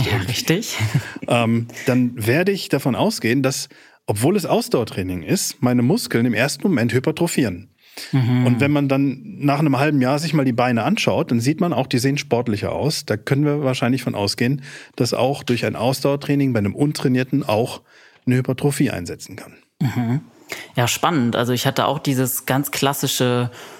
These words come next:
Speaker 1: äh, wie du vorhin beschrieben hast, diese viele Wiederholungen, aber, also nicht zu viele, ne? Ich hatte auch genau das im Kopf, wenn ich, also wenn ich an Hypertrophietraining denke.
Speaker 2: Mhm.
Speaker 1: Ähm, ja, was sind denn dann,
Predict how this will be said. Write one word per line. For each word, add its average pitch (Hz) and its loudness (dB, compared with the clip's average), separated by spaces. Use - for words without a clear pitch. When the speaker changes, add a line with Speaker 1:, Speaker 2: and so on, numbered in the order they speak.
Speaker 1:
äh, 120 0
wie 120 0
du 127 2
vorhin 143 0
beschrieben 117 -2
hast, 117 -4
diese 120 -2
viele 127 0
Wiederholungen, 135 2
aber, 120 -2
also 131 -4
nicht - -2
zu 165 2
viele, 151 2
ne? 143 0
Ich 143 -2
hatte 135 2
auch 135 -4
genau 127 2
das 139 -2
im 120 -2
Kopf, - -4
wenn 117 0
ich, 113 -6
also 107 -2
wenn 107 0
ich 139 0
an 107 0
Hypertrophietraining 110 -4
denke. 110 -4
Speaker 2:
Mhm. 113 0
Speaker 1:
Ähm, 113 2
ja, 120 2
was 123 -2
sind 156 0
denn 175 2
dann, 139 0